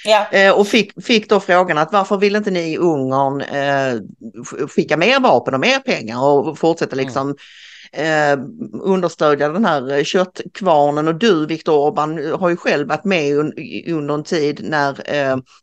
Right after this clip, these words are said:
Speaker 2: Sovjetunionen förtryckte, eh, Ungern, och du borde väl vara emot, eh, det som ryssarna gör och, och liksom att ni fick ert land invaderat och så vidare. Och så, och, och Orbán svarar jättebra på det, att det här handlar alltså inte om att vara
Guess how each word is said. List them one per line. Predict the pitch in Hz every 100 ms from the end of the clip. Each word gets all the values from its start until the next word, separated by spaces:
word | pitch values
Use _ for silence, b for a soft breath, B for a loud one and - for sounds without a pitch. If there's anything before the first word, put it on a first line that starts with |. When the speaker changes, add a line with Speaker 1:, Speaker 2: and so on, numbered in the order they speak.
| _
Speaker 2:
Sovjetunionen | - 180 180 226 - - 175 151 151 143 143
förtryckte, | 143 160 - - - - - 147 147 b b b b _ 151
eh, | 147 - - 427
Ungern, | 196 - 82 127 151
och | 165
du | 202 160
borde | 170 302 339
väl | 339 320
vara | 311
emot, | 311 285 165 180
eh, | 170 143 127 220
det | 196 180 156
som | 160 156
ryssarna | 175 - 135 143
gör | 156 135 131
och, | 131 123 165
och | 127
liksom | 151 -
att | 139 -
ni | 156 151
fick | 151 -
ert | 131
land | 139 127 110
invaderat | 160 - 160 139 131 123 78 -
och | 160 -
så |
vidare. | 139 131 - B B B 240 107
Och | 190
så, | 220
och, | - 233 208 202
och | 196 202 208
Orbán | - 247 202 156 165
svarar | - 202 214 277 175 147
jättebra | 170 185 - - 165 143
på | 151
det, | 262 156
att | 151 -
det | 214
här | 240 143
handlar | 160 233 277
alltså | 151 156
inte | 202 180
om | 143
att | 123
vara | 143